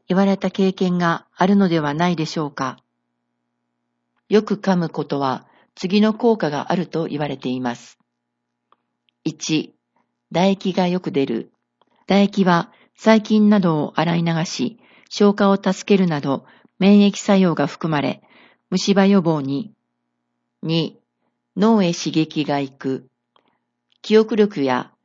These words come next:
集中力を高めたり、脳を活性化する働きも。三、筋肉が働く。口の周りの筋肉は、目の下や頬のあたりの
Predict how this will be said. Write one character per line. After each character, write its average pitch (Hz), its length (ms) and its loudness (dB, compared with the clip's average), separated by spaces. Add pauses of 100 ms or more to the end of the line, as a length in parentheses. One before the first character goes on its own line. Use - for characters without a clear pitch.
(180)
集 196 280 0
中 196 220 0
力 160 320 -2
を 123 120 0
高 165 340 -4
め 165 100 -4
た 135 160 -8
り、 117 260 -10 (460)
脳 185 340 2
を 139 60 -4
活 156 240 -8
性 156 180 -2
化 156 120 -6
す 156 160 -8
る 143 80 -4
働 143 400 -4
き - 120 -14
も。 131 300 -8 (1300)
三、 165 480 -4 (720)
筋 233 160 2
肉 196 320 2
が 143 100 -4
働 135 400 -6
く。 - 380 -8 (960)
口 202 260 -2
の 220 100 4
周 214 280 2
り 208 80 2
の 202 120 2
筋 214 200 0
肉 185 320 -2
は、 135 240 -8 (460)
目 208 140 2
の 214 120 2
下 151 300 -6
や 131 260 -10 (340)
頬 220 320 -2
の 151 220 -4
あ 160 80 -6
た 151 140 -4
り 143 120 -8
の 127 280 -8